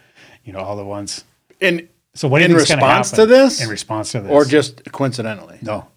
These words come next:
Speaker 1: because they heard this was going on and they were like, "Hmm, okay, we're gonna eat more meat now, buddy." So what do you think?
Speaker 2: So they're triggered.
Speaker 1: Oh, very. <laughs> Well, because any ti-, because this,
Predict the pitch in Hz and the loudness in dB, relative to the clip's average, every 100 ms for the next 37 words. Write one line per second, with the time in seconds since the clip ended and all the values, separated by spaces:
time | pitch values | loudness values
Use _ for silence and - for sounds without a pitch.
0 | _ - - 123 - 139 127 113 120 107 | _ -14 -8 -8 -4 -2 -2 -2 -10 -10
1 | 110 98 104 113 92 101 92 87 135 165 | -10 -8 -6 -8 -8 -12 -12 -14 -10 -10
2 | - _ - 104 110 110 110 117 117 113 | -10 _ -20 -14 -10 -8 -6 -6 -6 -6
3 | 107 117 98 90 82 78 87 87 _ _ | -6 -6 -8 -14 -16 -14 -14 -14 _ _
4 | - - - 127 101 - 120 135 135 127 | -20 -20 -8 -6 -6 -6 -2 0 -2 -8
5 | - - 113 110 101 87 - 113 104 80 | -8 -6 -6 -6 -8 -12 -14 -14 -16 -18
6 | 80 _ _ _ _ - 104 80 95 92 | -20 _ _ _ _ -16 -16 -12 -12 -12
7 | 80 - _ _ _ _ _ - - _ | -12 -12 _ _ _ _ _ -10 -10 _
8 | - 190 147 151 143 147 139 160 135 120 | -4 -2 0 2 2 0 -2 -4 -6 -2
9 | 127 107 143 - - | -2 -2 -4 -4 -12